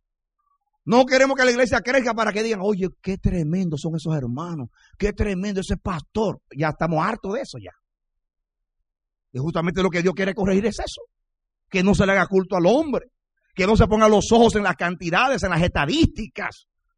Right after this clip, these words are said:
Que no estemos peleando por la herencia, sino por el corazón del Padre. Alegrarlo, complacerlo, unirnos a su consejo para que alcance su propósito y cumpla sus decretos.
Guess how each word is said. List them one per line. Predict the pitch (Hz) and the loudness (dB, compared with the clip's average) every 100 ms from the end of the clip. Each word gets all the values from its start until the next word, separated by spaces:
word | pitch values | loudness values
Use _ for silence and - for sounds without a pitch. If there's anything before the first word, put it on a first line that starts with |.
| _ _ _ _ _ _ | _ _ _ _ _ _
Que | 214 | 0
no | 220 | 2
estemos | 262 269 269 | 2 4 4
peleando | 254 233 247 277 262 | 2 6 6 6 6
por | 254 | 6
la | 240 254 | 6 6
herencia, | 294 392 427 392 - 294 247 196 180 _ _ _ _ _ _ _ | 6 8 8 8 2 4 4 4 -4 _ _ _ _ _ _ _
sino | 285 285 339 | 4 6 8
por | 339 | 10
el | 302 | 8
corazón | 269 262 - 320 | 6 6 6 6
del | 359 269 208 | 8 6 8
Padre. | 320 392 403 392 370 311 233 165 143 - - - - | 8 10 8 6 6 8 6 6 -6 -14 -20 -16 2
Alegrarlo, | 262 269 247 311 381 403 370 320 | 6 6 8 8 10 8 8 6
complacerlo, | 285 277 294 240 - 349 403 370 349 285 226 156 - _ _ | 8 4 6 2 4 4 4 8 10 12 10 6 -8 _ _
unirnos | 277 320 349 392 392 359 285 254 | 6 6 8 8 8 6 2 2
a | |
su | 240 277 | -2 2
consejo | 269 254 - 359 330 294 - - | 2 2 6 8 10 10 8 2
para | 285 285 | 4 6
que | 277 | 6
alcance | 277 277 339 381 381 285 262 | 4 6 8 8 6 0 -4
su | 240 | 0
propósito | 240 214 277 277 - 233 220 202 | 0 4 6 6 2 -4 0 0
y | 185 | 0
cumpla | 247 233 | -2 -2
sus | 185 185 | -2 -4
decretos. | 175 208 233 - - - | -4 -6 -10 -14 -20 -20